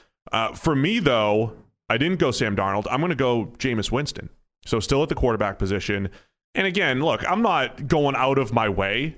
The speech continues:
to go get Jameis Winston, but if I'm one of those teams that's at the bottom end of just the quarterback selection process, say I don't have a high-end draft pick, I don't have a guy locked in,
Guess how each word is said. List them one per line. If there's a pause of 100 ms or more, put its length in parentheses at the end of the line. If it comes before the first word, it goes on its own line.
to
go
get
Jameis
Winston, (640)
but
if
I'm (140)
one
of
those
teams
that's
at
the (340)
bottom
end
of (800)
just
the
quarterback
selection
process,
say
I
don't
have
a
high-end
draft
pick,
I
don't
have
a
guy
locked
in,